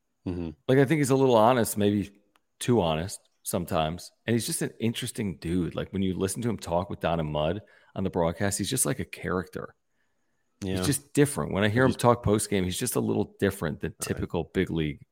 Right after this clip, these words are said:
Speaker 2: players.
Speaker 1: He seems like
Speaker 2: But
Speaker 1: a, he seems like a, uh, try-hard guy.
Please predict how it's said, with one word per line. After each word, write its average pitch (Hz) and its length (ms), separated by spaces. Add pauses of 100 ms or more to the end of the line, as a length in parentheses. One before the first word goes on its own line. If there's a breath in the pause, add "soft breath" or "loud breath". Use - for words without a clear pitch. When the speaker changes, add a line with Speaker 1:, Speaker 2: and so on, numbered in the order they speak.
(140)
Speaker 2:
players. 85 480 (280 soft breath)
Speaker 1:
He 107 80
seems 113 180
like 113 80
Speaker 2:
But 71 160
Speaker 1:
a, - 40 (300)
he 107 80
seems 110 200
like 98 80 (480)
a, 101 60
uh, 82 240 (140)
try-hard 80 520
guy. 69 240